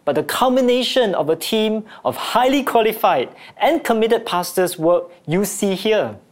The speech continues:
So I think we should appreciate this team of pastors, don't you think? Especially those in the G D I team, our Grace Discipleship Institute, for their hard work just to make sure we expound the Word of God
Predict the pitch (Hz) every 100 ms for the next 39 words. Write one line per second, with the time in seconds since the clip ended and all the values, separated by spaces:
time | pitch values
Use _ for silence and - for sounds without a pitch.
0 | _ _ _ _ _ - - 202 185 311
1 | 247 294 226 175 - - 240 240 254 226
2 | 208 202 - 202 196 - - - 196 233
3 | - 226 135 170 180 143 165 175 262 -
4 | - - - 165 202 190 226 170 190 233
5 | 247 233 - 160 151 135 247 226 226 208
6 | 208 226 233 139 117 - - - 127 127
7 | 156 226 269 285 - 175 180 185 196 185
8 | 196 190 - 190 190 185 170 117 - -
9 | - - 143 143 - 262 302 202 220 233
10 | 170 262 320 226 233 233 - - 202 165
11 | 180 - - - 190 - - - - -
12 | 220 262 226 185 208 151 131 156 160